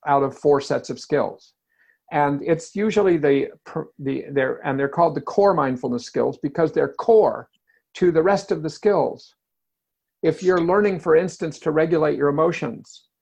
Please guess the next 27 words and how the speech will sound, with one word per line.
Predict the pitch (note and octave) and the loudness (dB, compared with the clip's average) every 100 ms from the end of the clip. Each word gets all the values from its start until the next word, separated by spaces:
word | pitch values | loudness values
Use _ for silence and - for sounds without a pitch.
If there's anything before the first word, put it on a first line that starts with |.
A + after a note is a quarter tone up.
| _ _ | _ _
you | E3 | -2
begin | E3 E3 F#3 G3 | -2 0 0 2
with | E3 - | 0 0
becoming | D#3 C#3+ D#3+ D#3+ C#3 | -2 0 -2 -2 -2
aware | C3 C#3 D#3 D#3+ | -2 0 2 2
of | D3 | 2
your | B2+ A#2+ | 0 -2
emotions, | A#2 A2 - - - _ _ _ | -2 -6 -10 -18 -20 _ _ _
becoming | C#3+ C#3+ D#3 D3 | -8 -6 -4 0
aware | C#3 C#3+ D3 | 2 2 2
of | C#3 | 0
the | C#3 | -4
sensations | - C#3 B2+ - D#3 D#3 C3 B2+ | -4 -4 -4 -2 -2 -2 -6 -8
associated | B2 B2+ A#2+ B2 B2 | -6 -6 -6 -6 -4
with | B2+ | -4
your | B2+ | -4
emotions, | A#2+ A#2+ A#2+ A#2+ A2+ _ _ _ | -2 -4 -4 -8 -8 _ _ _
with | D#3 D#3 | -2 0
the | D3 | -4
thoughts | - E3 D#3 D#3 | 0 0 0 -2
associated | C#3+ B2+ A#2+ - A#2+ | -4 -4 -4 -4 -4
with | A#2+ A#2+ | -4 -4
emotions, | A#2+ A#2+ A#2+ B2+ | -6 -6 -6 -4
with | C#3 | -4
perceptions, | - C#3+ E3+ D#3+ - B2 A2+ | -4 -4 -4 -6 -6 -6 -4
uh, | A#2+ G2 B2 - D3+ | -6 -6 -8 -10 -4
with | C#3+ | -4